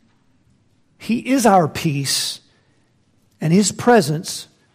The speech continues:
brings us that peace subjectively again and again and again, right?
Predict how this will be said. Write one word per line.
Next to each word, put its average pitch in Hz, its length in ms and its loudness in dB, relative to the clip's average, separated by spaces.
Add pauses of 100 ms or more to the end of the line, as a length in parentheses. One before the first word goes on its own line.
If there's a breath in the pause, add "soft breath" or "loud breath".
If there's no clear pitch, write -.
(320)
brings 170 520 4
us 143 180 2
that - 260 -2
peace 156 320 -2
subjectively 147 920 0
again 147 560 -2
and 208 100 -2
again 135 380 -4
and 165 80 -6
again, 226 500 -8 (420)
right? 170 240 -10